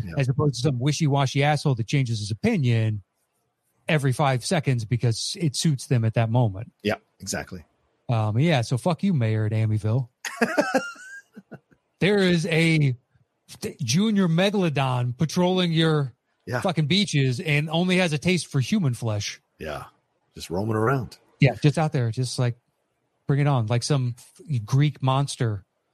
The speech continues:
Speaker 2: that they would be on the edge of a map. <laughs>
Speaker 1: Yeah,
Speaker 2: Okay.
Speaker 1: <laughs> yeah, exactly. That's a great point. On the edge of
Speaker 2: It
Speaker 1: a
Speaker 2: is.
Speaker 1: map.
Speaker 2: It's just like, if something like that was lurking out there, we don't get in the water. That's,
Speaker 1: Yeah.
Speaker 2: it's that simple. It's that
Speaker 1: True.
Speaker 2: simple.
Speaker 1: True.
Speaker 2: Dinosaurs came back. Like, if those,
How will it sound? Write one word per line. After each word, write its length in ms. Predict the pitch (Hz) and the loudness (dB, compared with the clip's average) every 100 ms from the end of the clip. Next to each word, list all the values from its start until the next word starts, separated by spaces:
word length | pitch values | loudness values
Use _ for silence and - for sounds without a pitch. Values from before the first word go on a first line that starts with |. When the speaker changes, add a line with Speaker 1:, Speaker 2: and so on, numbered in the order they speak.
| - | -4
Speaker 2:
that 120 | 123 | 0
they 100 | 131 | 2
would 340 | 123 127 123 113 | 2 2 0 0
be 140 | 147 | 2
on 120 | 131 | 2
the 120 | 139 | 0
edge 200 | 151 135 | 0 2
of 80 | 131 | 2
a 80 | 120 | 2
map. 320 | 120 131 117 101 | 2 0 0 -6
<laughs> 40 | _ _ _ _ _ _ _ _ _ - - - - - - | _ _ _ _ _ _ _ _ _ -2 -2 -2 -14 -6 -2
Speaker 1:
Yeah, 60 | 147 156 | -2 -2
Speaker 2:
Okay. 400 | 139 147 123 117 | 0 0 0 0
Speaker 1:
<laughs> 40 | |
yeah, 120 | 156 - | 0 2
exactly. 540 | - 165 160 262 - - | 0 2 2 2 -2 -4
That's 200 | - - | 0 0
a 40 | |
great 300 | - - 214 | 0 0 0
point. 220 | 175 123 - | -6 -10 -10
On 80 | 143 | -14
the 100 | 139 | -10
edge 120 | 147 | -8
of 60 | 135 | -2
Speaker 2:
It 40 | |
Speaker 1:
a 40 | 320 | 0
Speaker 2:
is. 100 | 220 | 0
Speaker 1:
map. 100 | 147 | -2
Speaker 2:
It's 80 | 220 | -2
just 160 | 277 269 | -2 0
like, 160 | 247 | 0
if 120 | 233 - | 0 0
something 320 | 302 302 320 | -2 0 0
like 180 | 269 208 | 0 0
that 140 | 208 | 0
was 120 | 190 | 0
lurking 260 | 180 160 151 | 0 0 0
out 140 | 147 | 0
there, 180 | 156 185 - _ | 0 -2 -6 _
we 140 | 147 165 | -2 0
don't 180 | 175 | 0
get 160 | 180 175 | 2 0
in 100 | 180 | 2
the 80 | 165 | 2
water. 340 | 175 214 131 - _ _ - | 0 -2 -4 -10 _ _ -4
That's, 120 | 156 | 0
Speaker 1:
Yeah. 100 | 127 123 | 2 0
Speaker 2:
it's 160 | 160 - | -2 -2
that 280 | 190 220 - | -2 -2 -2
simple. 360 | 240 165 120 - _ _ | -2 -2 -4 -8 _ _
It's 80 | - | -2
that 100 | 240 | 0
Speaker 1:
True. 60 | 202 | 2
Speaker 2:
simple. 340 | 190 127 101 _ _ _ | 0 -2 -6 _ _ _
Speaker 1:
True. 100 | 202 | 0
Speaker 2:
Dinosaurs 380 | 240 262 262 226 | 0 0 0 0
came 180 | 208 175 | 0 0
back. 140 | 160 | 0
Like, 140 | 165 175 | 0 2
if 120 | 175 | 0
those, 260 | 170 160 | 2 0